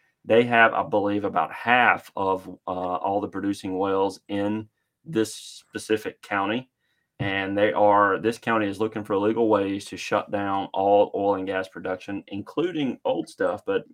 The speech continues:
mainly, uh, new. So, uh, the, the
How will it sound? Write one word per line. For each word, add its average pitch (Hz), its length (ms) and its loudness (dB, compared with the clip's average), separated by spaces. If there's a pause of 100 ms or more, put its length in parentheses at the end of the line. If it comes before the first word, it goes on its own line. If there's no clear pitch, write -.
mainly, 107 520 -2
uh, 92 380 -4
new. 101 380 -2 (680)
So, 104 480 4
uh, 98 400 2
the, 110 180 -4
the 98 180 -10